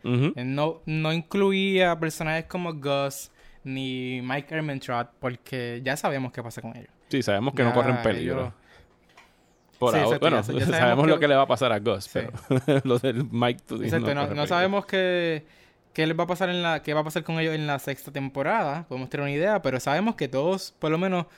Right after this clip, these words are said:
Speaker 2: sobreviven y sabemos, eh, exactamente dónde, dónde caen cuando empieza,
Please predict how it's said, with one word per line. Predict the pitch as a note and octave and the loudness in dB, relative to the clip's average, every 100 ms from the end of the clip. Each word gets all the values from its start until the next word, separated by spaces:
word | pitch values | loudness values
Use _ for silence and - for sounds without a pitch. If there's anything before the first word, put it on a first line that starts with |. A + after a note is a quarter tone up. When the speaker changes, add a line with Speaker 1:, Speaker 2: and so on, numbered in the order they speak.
| - | -20
Speaker 2:
sobreviven | - - C#3+ C3+ B2+ F3+ G3+ C3 C#3+ F#3 _ _ _ - | -10 -2 0 0 0 0 0 -2 -4 -6 _ _ _ -10
y | C#3 C3 | -4 -4
sabemos, | C3 B2 C#3 F#3 F#3+ - _ - | -2 -2 0 0 -4 -8 _ -8
eh, | C#3+ C3+ C3 B2 | -6 -4 -4 -4
exactamente | A#2+ C#3 - E3 F3 E3 D3 | -6 -8 -6 -6 -4 -4 -6
dónde, | C3 B2+ F3+ D#3 C3 C#3 D3+ E3 E3 E3 D3+ _ | -10 -18 -18 -14 -4 -2 0 0 0 0 -4 _
dónde | - C3+ D3 D#3+ E3 | -12 -4 -2 0 2
caen | D#3+ D#3+ D3 C3+ | 4 4 4 0
cuando | C3+ B2+ A#2+ | -4 -4 -4
empieza, | A#2 A#2 C3 A#2 A2+ | -6 -8 -6 -6 -8